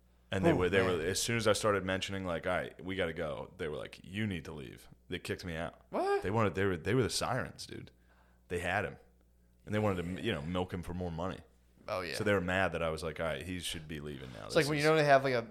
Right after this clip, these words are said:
Speaker 2: a, a mother cow and they hooked, like, the thing, the metal hoses to her nipples. They probably had,
Speaker 1: <laughs> Yeah.
Speaker 2: like, two hoses to his pockets and they're just fucking just draining them.
Speaker 1: They did. They fleeced us, bro.
Speaker 2: Really?
Speaker 1: Yeah.
Speaker 2: Yes.
Speaker 1: I, and I didn't get hit as bad, which was hilarious
Speaker 2: You paid
Speaker 1: 'cause
Speaker 2: the entrance fee.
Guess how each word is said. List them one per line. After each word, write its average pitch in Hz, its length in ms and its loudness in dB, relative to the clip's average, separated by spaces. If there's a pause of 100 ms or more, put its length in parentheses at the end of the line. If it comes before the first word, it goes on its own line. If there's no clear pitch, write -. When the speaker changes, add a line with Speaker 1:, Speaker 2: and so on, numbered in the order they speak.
(260)
Speaker 2:
a, 127 60 -2
a - 20 -2
mother 117 320 2
cow 120 320 4
and 117 80 2
they 107 100 -4
hooked, 117 260 -8
like, 123 180 -4
the 120 100 -6
thing, 120 280 -8
the - 60 -10
metal 117 600 -4
hoses 120 400 -2
to 120 100 -6
her 113 80 -4
nipples. 120 380 -6
They 123 80 -4
probably 135 200 8
had, 127 100 6
Speaker 1:
<laughs> - 0 -
Yeah. 127 60 4
Speaker 2:
like, 117 100 0
two 143 200 -2
hoses 123 400 0
to 131 80 -2
his 120 100 -2
pockets 123 480 2
and 113 80 -6
they're 110 80 -2
just 113 160 -10
fucking 110 360 -4
just 110 200 -14
draining 113 400 -4
them. 90 100 -10 (140)
Speaker 1:
They 101 140 2
did. 92 380 0
They 92 120 -4
fleeced - 600 -6
us, 73 200 -6
bro. 64 300 -10 (160)
Speaker 2:
Really? 220 360 -4
Speaker 1:
Yeah. 71 200 -4 (1200)
Speaker 2:
Yes. 214 480 0
Speaker 1:
I, - 20 -2
and 202 100 -2
I 120 100 6
didn't 135 160 4
get 110 140 2
hit 98 420 0 (440)
as 90 240 -4
bad, 98 320 2
which 90 180 -8
was 82 120 -8
hilarious 87 360 -2
Speaker 2:
You - 40 0
paid 170 160 10
Speaker 1:
'cause 131 100 0
Speaker 2:
the 135 60 4
entrance 113 280 -2
fee. 92 200 -12